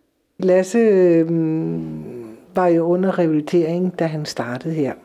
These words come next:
Og en af de ting, som man som arbejdsgiver nok skal se i øjnene, det er, at når du har en, der har et fysisk handicap, eller s-, eller det er jo nok ligegyldigt, hvad det er, så kan man ikke lade være med at involvere sig. Og det vil sige, at, øh,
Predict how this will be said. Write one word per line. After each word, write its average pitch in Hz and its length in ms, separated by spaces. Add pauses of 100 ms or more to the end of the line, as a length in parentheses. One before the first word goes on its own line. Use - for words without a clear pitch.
(240)
Og 151 180
en 208 220
af 196 100
de 208 120
ting, 196 440
som 185 160
man 165 220
som 165 200
arbejdsgiver 165 560
nok 156 220
skal - 160
se - 160
i 165 60
øjnene, 139 300
det 165 260
er, 156 120 (400)
at 165 100
når 160 120
du 147 80
har 208 200
en, 208 280
der 185 60
har 175 340
et 180 200
fysisk - 760
handicap, 160 640
eller 139 120
s-, - 240 (340)
eller 127 240
det 143 220
er 143 40
jo 143 100
nok 139 280
ligegyldigt, 151 420
hvad 143 160
det 147 140
er, 123 120 (360)
så - 180
kan 185 200
man 165 180
ikke 160 180
lade 165 140
være 151 200
med 151 120
at 156 60
involvere 135 560
sig. 127 180 (600)
Og 151 160
det 175 140
vil 190 100
sige, 170 560
at, 156 340
øh, 139 220